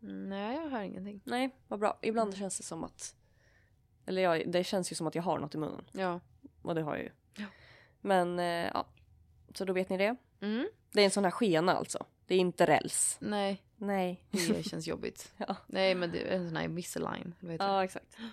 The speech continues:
Speaker 2: Mm, det går bra hittills. Jag har fuskat en del.
Speaker 1: Har du?
Speaker 2: Mm.
Speaker 1: Men det är inte bra.
Speaker 2: Jag hade ju inte i den nu på festen.
Speaker 1: Nej.
Speaker 2: För då skulle den plockas ut hela tiden. Ska jag borsta
Speaker 1: Ja.
Speaker 2: tänderna efter varje gång så?
Speaker 1: Nej.
Speaker 2: Nej, det går inte.
Speaker 1: Nej, herregud. Man, eh, får väl fuska lite kanske.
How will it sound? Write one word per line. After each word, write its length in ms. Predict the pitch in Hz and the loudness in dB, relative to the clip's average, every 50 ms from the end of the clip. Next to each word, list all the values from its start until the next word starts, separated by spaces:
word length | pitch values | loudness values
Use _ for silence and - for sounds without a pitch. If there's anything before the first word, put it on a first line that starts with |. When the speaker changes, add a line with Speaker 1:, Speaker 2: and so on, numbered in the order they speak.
| - - _ _ - 202 | -14 -20 _ _ -12 -8
Speaker 2:
Mm, 320 | 190 202 240 247 - 220 | -8 -6 -6 -6 -6 -4
det 100 | 226 226 | -4 -4
går 80 | 247 254 | -2 -2
bra 160 | 254 220 202 | 0 0 0
hittills. 300 | 196 196 - - - - | -2 -4 -8 -10 -6 -2
Jag 60 | 190 | -2
har 40 | 196 | -2
fuskat 340 | - 214 - - - 190 - | -2 -4 -8 -6 -6 -6 -6
en 60 | 165 | -6
del. 160 | - - - - _ _ _ _ _ _ - | -6 -8 -8 -10 _ _ _ _ _ _ -2
Speaker 1:
Har 220 | 220 240 277 233 | 2 4 4 4
du? 160 | - - - 190 - _ _ - _ - 196 | 4 2 -2 -4 -6 _ _ -20 _ -10 -8
Speaker 2:
Mm. 320 | 185 180 175 175 185 220 - | -8 -8 -8 -10 -12 -12 -12
Speaker 1:
Men 240 | 214 208 202 196 196 | -12 -10 -10 -10 -10
det 120 | - 247 | -6 -4
är 80 | 247 220 | -4 -2
inte 200 | 196 190 190 - | -4 -6 -8 -10
bra. 240 | - - - - 196 - _ _ _ _ _ _ _ _ _ _ _ _ | -10 -8 -8 -8 -10 -12 _ _ _ _ _ _ _ _ _ _ _ _
Speaker 2:
Jag 100 | - 202 | -8 -6
hade 160 | 202 196 180 | -4 -2 -2
ju 60 | 196 185 | -2 -2
inte 240 | 180 175 - - | -2 -2 0 2
i 200 | 196 180 165 160 | 2 2 2 0
den 120 | 165 180 185 | 0 -2 -4
nu 120 | - - - _ - | -4 -6 -10 _ -10
på 260 | - 170 160 160 - - | -8 -6 -4 -4 -4 -4
festen. 300 | 175 165 - - - - _ - _ _ _ - - _ | -6 -8 -8 -8 -14 -14 _ -20 _ _ _ -20 -20 _
Speaker 1:
Nej. 420 | - 214 208 202 190 196 202 202 _ _ _ _ _ _ _ _ _ _ _ _ _ _ - | -10 -6 -4 -2 -2 -2 -4 -6 _ _ _ _ _ _ _ _ _ _ _ _ _ _ -6
Speaker 2:
För 100 | - 185 | -2 0
då 80 | 185 | 0
skulle 240 | 185 - 214 202 190 | 0 4 4 6 6
den 140 | 185 190 185 | 6 6 4
plockas 280 | 190 190 180 185 180 175 | 2 0 -2 -2 -2 -2
ut 180 | 151 151 - | -2 -4 -4
hela 340 | - - 190 180 165 151 151 | -6 -2 0 2 2 2 0
tiden. 220 | - 147 143 - | 0 -2 -4 -4
Ska 80 | 180 190 | -2 0
jag 60 | 180 - | 2 2
borsta 140 | 190 185 | 2 0
Speaker 1:
Ja. 40 | 190 | 2
Speaker 2:
tänderna 320 | 196 196 180 185 180 175 170 | 0 0 0 0 2 2 0
efter 180 | 165 - - | 0 0 -2
varje 160 | 160 151 156 - | -2 -2 -2 -2
gång 200 | - - - - | -6 -8 -10 -10
så? 100 | - - - - | -14 -16 -14 -10
Speaker 1:
Nej. 400 | 196 196 196 196 - 214 180 - - | -6 -4 0 2 2 2 2 0 -2
Speaker 2:
Nej, 280 | - 160 160 160 - - _ _ - - | -2 0 0 0 -2 -6 _ _ -16 -12
det 80 | - | -8
går 120 | - - - | -6 -6 -6
inte. 140 | - - - _ _ - - | -8 -12 -18 _ _ -10 -2
Speaker 1:
Nej, 360 | 170 180 180 175 165 160 - _ _ - _ - | 2 4 4 4 4 2 0 _ _ -20 _ -12
herregud. 400 | 175 170 156 - - - - - | -8 -6 -4 -4 -4 -6 -6 -6
Man, 360 | 175 180 175 170 165 160 160 | -4 -4 -2 -2 -2 0 0
eh, 260 | 156 151 147 147 160 | 2 2 2 0 -2
får 160 | 165 - 160 | -4 -4 -4
väl 80 | 151 147 | -4 -4
fuska 260 | - - 147 - - 156 | -4 -6 -8 -6 -4 -4
lite 180 | 151 151 - | -4 -4 -6
kanske. 300 | - 160 156 151 - - | -8 -8 -8 -8 -8 -10